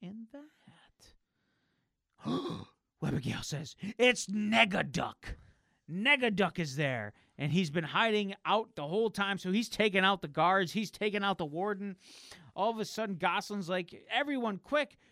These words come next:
head for the exits. This is bad news. Honker, let's go, let's go." And then all of a sudden,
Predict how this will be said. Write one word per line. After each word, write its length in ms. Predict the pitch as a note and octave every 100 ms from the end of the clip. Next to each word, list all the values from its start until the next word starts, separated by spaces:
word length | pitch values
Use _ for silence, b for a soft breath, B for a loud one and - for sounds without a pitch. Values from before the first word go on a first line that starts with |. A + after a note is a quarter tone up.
| b
head 260 | - C4+ C4
for 140 | B3+
the 160 | C4 D4+
exits. 520 | D4 F#3 G#3+ - - b b
This 180 | B3+ A#3+
is 180 | G#3+ D#3
bad 400 | F3+ D4+ D4 C#4+
news. 340 | D#4+ D#4 A#3+
Honker, 560 | - B3 F4 F#4+ A#3+ F3 C#3+ B
let's 240 | - C#4
go, 280 | - A#3 D#4 E4
let's 200 | B3+ -
go." 320 | D#4+ E4 D4+ D#3+ D3
And 120 | D#3
then 80 | F#3+
all 80 | A3
of 60 | G#3
a 60 |
sudden, 380 | G3+ G#3 G#3 F3+